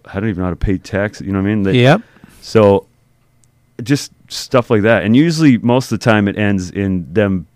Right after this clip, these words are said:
Speaker 1: feeling lost and depressed or whatever.
Speaker 2: Right.
Speaker 1: Uh, I'm, again, I, I,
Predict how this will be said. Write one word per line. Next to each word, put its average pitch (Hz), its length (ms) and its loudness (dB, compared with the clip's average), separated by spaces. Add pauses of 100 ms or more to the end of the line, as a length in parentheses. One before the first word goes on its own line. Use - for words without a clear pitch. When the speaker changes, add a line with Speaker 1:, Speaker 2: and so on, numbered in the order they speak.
(140)
Speaker 1:
feeling 98 640 -2
lost 92 500 -2
and 92 240 -6
depressed 95 540 -4
or 95 120 -6
whatever. 92 460 -4 (360)
Speaker 2:
Right. 117 300 -2
Speaker 1:
Uh, 92 320 -4
I'm, 107 240 -2
again, 110 320 -2
I, 90 140 -2
I, 98 420 -2